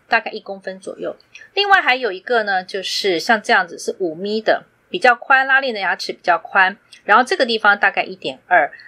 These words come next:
那不管怎么样，如果你都使用拉链压布脚的话，它就会可以这样子很好的车过去。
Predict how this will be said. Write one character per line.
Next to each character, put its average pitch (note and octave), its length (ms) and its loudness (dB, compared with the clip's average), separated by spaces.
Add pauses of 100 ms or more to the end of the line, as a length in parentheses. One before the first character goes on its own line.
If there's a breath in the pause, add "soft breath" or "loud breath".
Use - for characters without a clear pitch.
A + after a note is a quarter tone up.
(100)
那 F4 80 4
不 G4 120 0
管 D#4+ 180 2
怎 B3 120 -6
么 G3 100 -10
样， A#3+ 180 4
如 A#3+ 160 -2
果 E4 140 4
你 F#3 100 -6
都 G#3+ 140 0
使 G#3+ 160 -8
用 F3+ 160 0
拉 G3+ 140 6
链 G3 100 -4
压 F#3 140 2
布 F#3 160 -8
脚 - 200 -8
的 - 80 -16
话， D3+ 380 2
它 F3+ 100 0
就 F3 140 -4
会 F3 140 -2
可 - 180 -6
以 D#3+ 80 -4
这 - 140 -2
样 D#3+ 120 2
子 - 160 -20 (220)
很 F3 220 -16
好 E3+ 160 0
的 - 100 -12
车 - 220 -4
过 - 180 -12
去。 - 320 -12